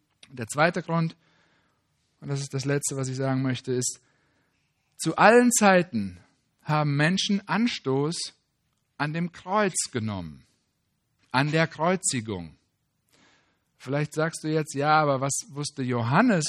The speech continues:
schon von der Kreuzigung? Er hat doch vor der Kreuzigung gelebt und die Kreuzigung gar nicht mehr miterlebt.“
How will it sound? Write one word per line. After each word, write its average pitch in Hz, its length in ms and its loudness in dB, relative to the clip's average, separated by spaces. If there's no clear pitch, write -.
schon 139 220 -2
von 131 240 -4
der 127 120 2
Kreuzigung? 113 920 -2
Er 143 140 0
hat 135 160 -4
doch - 100 -10
vor 208 440 0
der 147 120 0
Kreuzigung 123 540 -6
gelebt 135 360 -2
und 131 60 -8
die 120 100 -4
Kreuzigung 139 460 -8
gar 127 120 -4
nicht 127 160 -8
mehr 120 80 -4
miterlebt.“ 120 800 -2